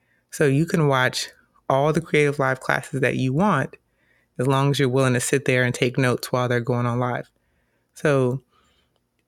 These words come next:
you know, check out their schedule and see if there's something there that you want to watch. And if you can fit it into your schedule, turn it on, get your notepad,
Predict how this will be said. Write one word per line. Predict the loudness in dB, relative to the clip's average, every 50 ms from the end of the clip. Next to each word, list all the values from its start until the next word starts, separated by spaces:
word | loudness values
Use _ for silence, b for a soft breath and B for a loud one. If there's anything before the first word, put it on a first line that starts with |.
| _ _ -2
you | 0 2
know, | 2 2 0
check | 0 2 2 2 2
out | 2 0 0 0
their | 0 0
schedule | 0 2 2 2 2 2 2 2 4
and | 2 2 0
see | 0 0 2 2 2 2
if | 0 0 0
there's | 0 0 0 0 0
something | 0 0 0 0 0 0 2 2
there | 2 4 4 4 2 2
that | 0 0 -2 -2 0
you | 0 0 2
want | 2 0 0
to | 0
watch. | 0 0 -2 -4 -6 -12 -16 -18 -18 _ _ _ _ _
And | -2 0 0 2 0 0
if | -2 -2 -2 0
you | -2 0
can | 0 0 0
fit | 0 2 2
it | 2
into | 2 0 0 0 0
your | 0 0 -2
schedule, | -2 -2 -2 -2 0 0 0 0 0 0 -2 -4 -8 _ _ _ _ _ _ _ _ _ _ _ _ _ -16 -12
turn | -6 -2 0 2 2
it | 2 2
on, | 2 2 2 2 2 2 0 -2 -4 -6 -6
get | -4 -2
your | 0 0 2
notepad, | 2 2 0 0 0 0 2 2 2 0 0 -2